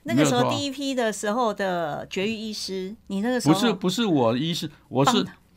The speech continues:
Speaker 2: 整个大台北地区，我们征招了五十名兽医师，
Speaker 1: 是。
Speaker 2: 你就就近带到那边去做，那钱我们来付。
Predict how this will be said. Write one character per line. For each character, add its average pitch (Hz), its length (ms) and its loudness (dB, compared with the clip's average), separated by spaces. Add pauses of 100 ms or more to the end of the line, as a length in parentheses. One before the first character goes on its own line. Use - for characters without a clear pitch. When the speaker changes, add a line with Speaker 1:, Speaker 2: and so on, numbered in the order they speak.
(460)
Speaker 2:
整 131 180 2
个 147 140 0
大 160 220 2
台 139 160 2
北 117 180 -2
地 139 220 0
区， 165 480 -2 (160)
我 120 160 -2
们 120 280 0 (460)
征 165 240 2
招 165 200 6
了 151 140 6
五 117 160 0
十 113 280 -2
名 123 240 2
兽 139 260 0
医 143 140 4
师， 147 440 0
Speaker 1:
是。 185 420 -6
Speaker 2:
你 123 140 6
就 156 160 0
就 156 360 2
近 147 260 2
带 147 180 4
到 143 140 2
那 139 160 2
边 131 180 -2
去 135 140 0
做， 131 500 2 (200)
那 143 180 0
钱 113 580 -2
我 107 140 -6
们 101 140 -4
来 98 100 -4
付。 107 260 -8